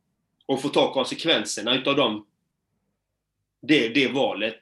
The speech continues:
ändå på ett eller annat sätt, för att det blir ju reformer och hit och dit. Men då anpassar jag mig till den situationen när det väl händer. För att det är ingen idé för mig att börja gå in i det här, ägna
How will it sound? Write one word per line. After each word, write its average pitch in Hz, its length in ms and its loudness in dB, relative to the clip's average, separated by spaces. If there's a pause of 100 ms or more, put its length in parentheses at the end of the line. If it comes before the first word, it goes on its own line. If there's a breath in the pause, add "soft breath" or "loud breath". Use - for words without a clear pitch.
(120)
ändå 139 440 2
på 147 60 0
ett - 160 -2
eller 127 120 0
annat 113 260 -4
sätt, 151 240 -2
för 127 80 -4
att 120 300 -4
det 120 160 -2
blir 131 200 4
ju 117 120 4
reformer 104 560 -2
och 110 100 -4
hit - 180 -4
och - 60 -8
dit. 151 280 0 (560)
Men 110 100 -8
då 123 140 0
anpassar 135 460 0
jag 147 120 2
mig 123 160 2
till 127 140 -4
den 110 140 0
situationen 113 600 -8 (540)
när 113 220 0
det 113 120 4
väl 110 200 0
händer. 127 420 0 (520)
För 113 80 -2
att - 240 -6 (420)
det 127 40 4
är 139 40 6
ingen 123 200 4
idé 156 220 4
för 147 120 -2
mig 147 200 6
att 107 180 -2
börja 113 280 0
gå 131 280 0
in 139 180 6
i - 20 0
det 123 80 0
här, 123 320 2
ägna 120 380 2